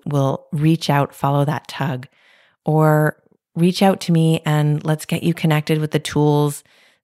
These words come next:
that can help support you as you make your way on this journey, because that is so much of my vision, is to support you on the journey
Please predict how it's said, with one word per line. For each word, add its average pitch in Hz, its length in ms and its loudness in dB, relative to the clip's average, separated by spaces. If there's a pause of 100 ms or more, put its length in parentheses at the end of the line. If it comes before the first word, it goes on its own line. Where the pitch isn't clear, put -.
that 151 140 0
can 156 120 0
help 147 240 -2
support - 440 -4
you 143 300 -2
as 139 240 -6
you 143 360 -4
make 143 320 -2
your 139 120 -2
way 139 240 0
on 131 160 -4
this 135 200 -6
journey, 131 360 -8
because 135 500 -10 (600)
that 143 340 -2
is 139 320 -2
so 143 220 -4
much 139 240 -2
of 135 80 -2
my 135 180 -4
vision, 135 440 -6
is 147 100 -10
to 143 140 -10
support - 500 -6
you 131 300 -6 (460)
on 151 180 0
the 147 80 0
journey 131 560 -4